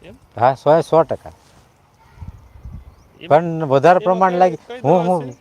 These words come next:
Speaker 2: મિક્સ માઇક્રોન્યુટ્રન.
Speaker 1: આમાં લખેલું છે મારા ઓલા?
Speaker 2: હા, લખ્યું છે. હું શા માટે રોકી રાખું તમને ખબર છે?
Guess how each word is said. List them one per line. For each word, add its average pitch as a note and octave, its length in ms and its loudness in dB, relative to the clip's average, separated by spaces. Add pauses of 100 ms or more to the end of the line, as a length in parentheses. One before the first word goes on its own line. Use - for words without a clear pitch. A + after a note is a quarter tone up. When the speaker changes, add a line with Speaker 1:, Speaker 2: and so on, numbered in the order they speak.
(120)
Speaker 2:
મિક્સ C3+ 420 -4
માઇક્રોન્યુટ્રન. G2 640 -6 (160)
Speaker 1:
આમાં E3 200 -14
લખેલું G#3+ 300 -14
છે - 80 -20
મારા G#3+ 160 -14
ઓલા? G2+ 140 -10
Speaker 2:
હા, A2 100 2
લખ્યું G#2+ 300 -8
છે. - 640 -12
હું D#3+ 140 4
શા F#3 220 4
માટે F3 280 -4
રોકી C#3+ 280 -2
રાખું B2+ 240 -2
તમને B2 260 -8
ખબર C#3+ 260 -6
છે? C#3+ 140 -10